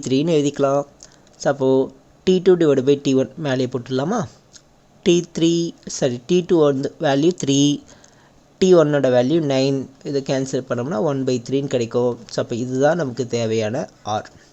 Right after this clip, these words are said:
இப்போ ஃபார்முலா எடுத்து எழுதிக்கிறேன். டி என் is equal to ஏ ஆர் power n minus one. So, இப்போ நமக்கு என்ன கேட்டிருக்காங்க?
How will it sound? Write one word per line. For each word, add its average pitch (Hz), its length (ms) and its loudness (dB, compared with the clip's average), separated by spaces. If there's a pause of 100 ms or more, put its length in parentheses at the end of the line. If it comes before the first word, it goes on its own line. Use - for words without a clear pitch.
(1040)
இப்போ 139 160 0 (460)
ஃபார்முலா 151 360 2
எடுத்து 131 240 0
எழுதிக்கிறேன். 131 400 -2 (200)
டி 160 80 -2 (140)
என் 135 140 0
is 127 140 -6
equal 113 340 -4
to 214 60 2 (260)
ஏ 147 80 4 (320)
ஆர் 127 220 -6
power 113 200 -2 (220)
n 120 80 -10 (100)
minus 104 320 -8 (200)
one. 147 100 -4 (560)
So, - 120 -4
இப்போ 156 180 0
நமக்கு 147 260 2
என்ன 170 180 2
கேட்டிருக்காங்க? 147 480 0